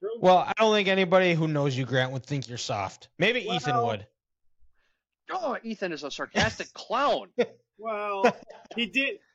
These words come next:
Speaker 2: he did move out of his recliner where he says he always sleeps in his recliner and slept on the couch today. So that's pretty
Speaker 3: Yeah.
Speaker 2: weak.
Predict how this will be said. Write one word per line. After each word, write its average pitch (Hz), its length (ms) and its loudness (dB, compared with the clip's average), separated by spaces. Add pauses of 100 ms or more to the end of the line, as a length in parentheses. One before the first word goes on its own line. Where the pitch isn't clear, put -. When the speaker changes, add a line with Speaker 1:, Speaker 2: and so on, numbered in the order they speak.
(120)
Speaker 2:
he 240 140 -2
did 254 300 -2
move 240 340 -2
out 233 240 -2
of 214 120 -6
his 208 240 -8
recliner 202 600 -4
where 170 160 -6
he 170 60 -6
says 190 240 -8
he 165 140 -6
always 233 440 -2
sleeps 240 300 -8
in 226 60 -10
his 185 120 -10
recliner 175 640 -6 (360)
and 170 120 -10
slept 190 260 -2
on 185 100 -4
the 165 60 -6
couch 156 360 -4
today. 110 280 -10
So 139 680 -4 (100)
that's 185 240 0
pretty 175 220 -2
Speaker 3:
Yeah. 139 60 -6
Speaker 2:
weak. 123 220 -6